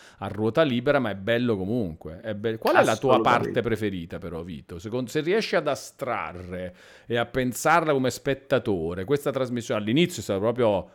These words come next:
Speaker 1: un flusso continuo di chiacchiera videoludica molto bella.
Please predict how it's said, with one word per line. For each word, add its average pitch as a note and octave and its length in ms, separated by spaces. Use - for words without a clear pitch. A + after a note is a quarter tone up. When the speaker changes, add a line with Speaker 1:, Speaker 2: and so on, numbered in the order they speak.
Speaker 1:
un G2+ 160
flusso D3 640
continuo C3 540
di A#2 100
chiacchiera C3+ 540
videoludica A2+ 640
molto A2+ 340
bella. E2+ 580